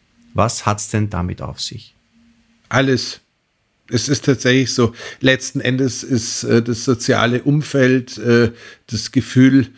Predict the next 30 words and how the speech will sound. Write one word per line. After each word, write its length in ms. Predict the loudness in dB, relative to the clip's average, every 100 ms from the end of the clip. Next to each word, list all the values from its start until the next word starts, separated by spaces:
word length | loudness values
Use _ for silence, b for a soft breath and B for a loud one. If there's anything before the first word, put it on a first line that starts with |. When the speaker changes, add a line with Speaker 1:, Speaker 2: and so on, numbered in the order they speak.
| b b
Speaker 2:
gebraucht 540 | -4 0 2 2 -2 -2
zu 160 | 0
werden, 500 | 2 2 2 -2 -4 b b
vermutlich 680 | -2 2 4 4 2 -4 0
auch 240 | 0 0
das, 400 | -2 -2 -2 -4
äh, 380 | 0 2 2 0 -6 b b -4
die 140 | -4
Zugehörigkeit 1200 | 2 2 4 2 4 2 0 -4 0 2 2 0
zu 260 | -10 -2 0
einer 260 | 0 -2
Familie, 580 | -2 0 2 2 2 2
die 160 | 0 -4
Zugehörigkeit 880 | -2 2 2 2 0 -2 0 0 0
zu 160 | -2
einem 260 | 2 2 2
Sta-, 320 | 2 0 0
einem 340 | 0 0 -2 0
Stammesvolk, 960 | 2 2 2 0 0 2 2 2 0 -8 B B 2
wenn 120 | 4
wir 60 |
es 180 | 2 2
wieder 160 | 0 2
bei 140 | 2
unseren 300 | 0 2 2
Jägern 340 | 2 2 2 0
und 80 |
Sammlern 400 | 0 2 2 0
aufhängen, 560 | 0 0 0 2 0 -2 B B B
die, 400 | 2 6 6 4